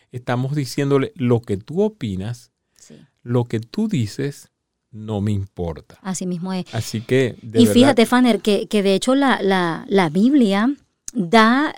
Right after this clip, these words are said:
Speaker 2: hay, hay un consejo directo acerca de lo que es el deber de la esposa y el deber del esposo.
Speaker 1: Así es.
Speaker 2: Y a la esposa se le exige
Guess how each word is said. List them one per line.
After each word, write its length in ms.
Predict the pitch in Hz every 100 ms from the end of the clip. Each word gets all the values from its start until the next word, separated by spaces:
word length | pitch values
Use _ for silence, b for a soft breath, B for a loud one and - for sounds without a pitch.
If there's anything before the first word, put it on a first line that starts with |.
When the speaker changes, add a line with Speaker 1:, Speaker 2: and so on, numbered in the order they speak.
| -
Speaker 2:
hay, 220 | 247 277 -
hay 200 | 254 262
un 140 | 294
consejo 580 | - 294 302 - 294 320
directo 580 | 240 214 202 208 - 320
acerca 400 | 277 220 180 175
de 100 | 165
lo 180 | 165 143
que 240 | 156 -
es 160 | 180 190
el 180 | 247 269
deber 360 | 214 185 226
de 100 | 240
la 80 | 262
esposa 540 | 202 - 240 269 339 349
y 140 | 202
el 140 | 208 175
deber 400 | 175 160 226 330
del 160 | 208
esposo. 500 | 160 - 175 147 160 -
Speaker 1:
Así 260 | 101 - 92
es. 220 | - -
Speaker 2:
Y 100 | 233
a 80 | 254
la 60 | 226
esposa 440 | 202 - 233 311
se 140 | 285 302
le 100 | 214
exige 540 | - - 233 247 220